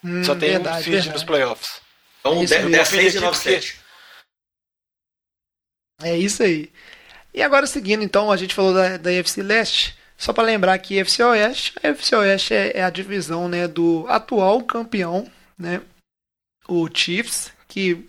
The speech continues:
Speaker 1: com doze e quatro ali teve a melhor campanha e se sagrou vencedor. E a gente também tem nessa divisão Broncos, Raiders e Chargers. O Chiefs ali, né, tem o, o menino de ouro, né, Fel Mahomes, e tentou se reforçar, né, principalmente na defesa, e onde pô-,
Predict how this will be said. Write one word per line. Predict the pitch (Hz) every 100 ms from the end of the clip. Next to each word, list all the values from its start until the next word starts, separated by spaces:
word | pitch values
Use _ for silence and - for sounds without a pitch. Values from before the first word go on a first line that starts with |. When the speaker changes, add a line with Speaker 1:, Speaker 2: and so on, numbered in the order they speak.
| - -
Speaker 1:
com | 220
doze | 202 208 180
e |
quatro | - 180 180
ali | 170 214
teve | 202 175
a | 180
melhor | 175 175
campanha | 175 175 160 175 190 202 190 - _ _
e | 175 165
se | 175
sagrou | - 175 160 160
vencedor. | 170 180 208 170 190 208 _ _ _ _ _ 247
E |
a |
gente | 208 226
também | 240 220 214
tem | 220
nessa | 214 214
divisão | 190 208 196 185 202
Broncos, | 185 185 220 240 233 - - - _ _
Raiders | 180 185 196 214
e | 254 -
Chargers. | 165 160 156 156 - _ - _
O | 311 320
Chiefs | 262 247 -
ali, | 247 208 247
né, | 240
tem | 226 202 214
o, | 208 196
o |
menino | 185 180 220
de | 208
ouro, | 185 180
né, | 190
Fel | 190 208 208
Mahomes, | 226 208 196 247 269 -
e | 240
tentou | 240 311 247
se | 233 202
reforçar, | 220 254 185 - 196 277 -
né, | 185 190
principalmente | 262 - 233 202 -
na | 190
defesa, | 185 - 185 220 226
e | 190
onde | 180
pô-, | - 170 180